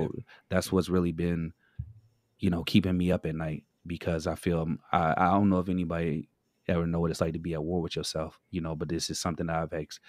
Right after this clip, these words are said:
Speaker 2: experienced in the past where the last time I felt like this, it was when I was trying to overcome, you know, anger,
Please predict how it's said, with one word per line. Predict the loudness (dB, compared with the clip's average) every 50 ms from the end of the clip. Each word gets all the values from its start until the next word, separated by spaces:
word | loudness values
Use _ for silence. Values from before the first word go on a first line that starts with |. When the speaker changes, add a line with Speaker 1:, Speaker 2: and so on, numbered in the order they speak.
| -20 -20 -12 -6 -4
Speaker 2:
experienced | -4 -4 0 0 0 0 0 0 -2
in | -4
the | -6 -4
past | -2 -2 -2 -2 -2 -4 -6 -6
where | -4 -2 0 0 -2 -4 -6 -10 -16 -20 -20 -20 -20 -20 _ _ _
the | -4 -2
last | 2 4 4 4 2 2 2
time | 2 2 2 2
I | 0 -2
felt | -4 -4 -2 0 0 0 0 -2
like | -4 -4 -2 -2
this, | -4 -2 -2
it | -2 -2
was | -2 -2 -2
when | -4 -4 -4 -4
I | -4
was | -4 -6 -4
trying | -2 -2 -2 0
to | -2 -2
overcome, | -2 -2 -2 -2 -4 -6 -4 -4 -4 -2 -2 -4 -6 -8 -12 _ _ _ _ _ _ _ _
you | -2 -2
know, | -2 -2 -4 -2
anger, | -2 -2 -2 -2 -4 -6 -8